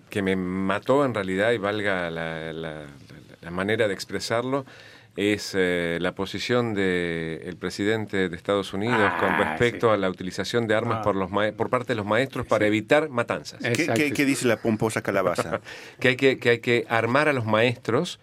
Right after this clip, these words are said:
Speaker 1: para que si entra un loco, los maestros puedan matarlo antes de que el loco mate alumnos.
Speaker 2: Él dice que esa es la solución
Speaker 1: La solución es
Speaker 2: a lo-,
Speaker 1: armar a la gente
Speaker 2: a las
Speaker 1: para que no se
Speaker 2: masacres.
Speaker 1: produzcan masacres.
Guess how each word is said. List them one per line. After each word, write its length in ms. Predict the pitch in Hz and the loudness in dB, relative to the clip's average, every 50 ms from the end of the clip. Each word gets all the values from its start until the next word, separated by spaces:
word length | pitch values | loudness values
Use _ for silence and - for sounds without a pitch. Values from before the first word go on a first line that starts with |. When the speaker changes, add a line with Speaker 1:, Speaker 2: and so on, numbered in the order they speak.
| _ - - - - - - - - - - | _ -20 -20 -20 -20 -20 -20 -20 -20 -10 0
Speaker 1:
para 320 | - 113 113 113 120 123 | 2 4 4 4 4 2
que 480 | 123 - - 117 113 110 110 117 127 123 - | 0 -4 -2 0 2 4 4 4 2 2 -2
si 280 | - - - 110 107 113 | -4 -4 0 2 4 4
entra 420 | 123 131 131 120 127 123 127 - - | 4 2 2 0 0 0 0 0 0
un 280 | 123 117 117 117 120 | -2 0 0 2 4
loco, 560 | 123 139 135 120 - - 123 135 143 139 - - - | 4 4 4 4 2 2 2 4 4 2 -2 -8 -6
los 200 | 92 95 95 101 | -6 -4 -2 0
maestros 340 | 101 104 113 117 - 113 | 2 2 2 0 -2 -2
puedan 180 | 110 120 117 113 | 2 2 4 4
matarlo 400 | 110 107 - 120 113 113 113 113 | 4 2 2 2 2 6 6 6
antes 260 | 113 120 120 - 110 | 4 4 0 -2 -2
de 120 | 110 104 98 | -2 -2 0
que 100 | - 101 | 2 0
el 140 | 98 104 | 2 6
loco 320 | 110 117 117 107 - 123 110 | 6 6 6 6 4 2 2
mate 340 | 104 104 107 107 104 - 98 | 4 2 2 2 2 0 0
alumnos. 580 | 87 80 69 67 64 - - - - - - _ _ - - - - - - - - - | 0 0 -6 -10 -14 -16 -16 -18 -18 -18 -20 _ _ -20 -18 -18 -18 -18 -18 -20 -10 -4
Speaker 2:
Él 160 | 139 131 117 | -4 -4 0
dice 300 | 127 165 185 190 208 185 | 2 0 0 2 -2 0
que 100 | - 180 | 0 0
esa 160 | 170 - 220 | 0 2 0
es 60 | 185 170 | 0 2
la 160 | 175 160 135 | 2 2 2
solución 500 | - - 147 127 123 123 113 - 101 113 | 2 0 0 2 2 0 2 2 6 6
Speaker 1:
La 80 | 165 | 8
solución 400 | 160 - 120 117 - - 156 156 | 8 8 6 6 6 6 8 8
es 100 | 156 147 | 8 8
Speaker 2:
a 220 | - 180 185 180 - | 8 8 8 8 8
lo-, 80 | 170 | 8
Speaker 1:
armar 240 | 165 135 147 156 160 | 8 8 6 6 6
a 40 | 160 | 6
la 100 | 147 135 | 4 4
gente 320 | - - 143 151 151 135 | 4 2 0 2 4 4
Speaker 2:
a 60 | 156 131 | 4 4
las 140 | 131 127 123 | 4 6 6
Speaker 1:
para 140 | 117 110 110 | 6 6 4
que 0 | |
no 60 | - 120 | 4 4
se 60 | 117 | 4
Speaker 2:
masacres. 260 | 127 127 113 - 113 | 4 4 4 2 2
Speaker 1:
produzcan 340 | 110 123 120 117 - - 117 | 4 4 4 4 2 -2 -2
masacres. 560 | 110 104 - - 73 - - - - - - | -2 -2 -2 -4 -8 -10 -10 -18 -20 -20 -20